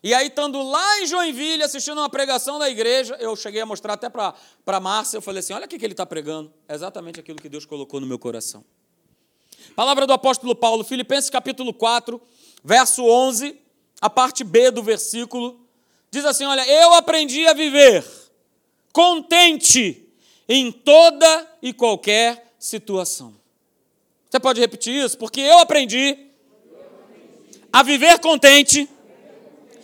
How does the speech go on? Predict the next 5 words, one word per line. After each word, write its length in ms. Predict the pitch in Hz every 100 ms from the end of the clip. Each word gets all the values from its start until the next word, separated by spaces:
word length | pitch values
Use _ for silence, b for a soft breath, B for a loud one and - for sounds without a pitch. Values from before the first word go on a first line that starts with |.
| B -
em 220 | 294 269
toda 600 | - 302 339 349 302 311
e 60 |
qualquer 500 | 302 277 247 254 285
situação." 760 | - 254 262 226 - 190 170 120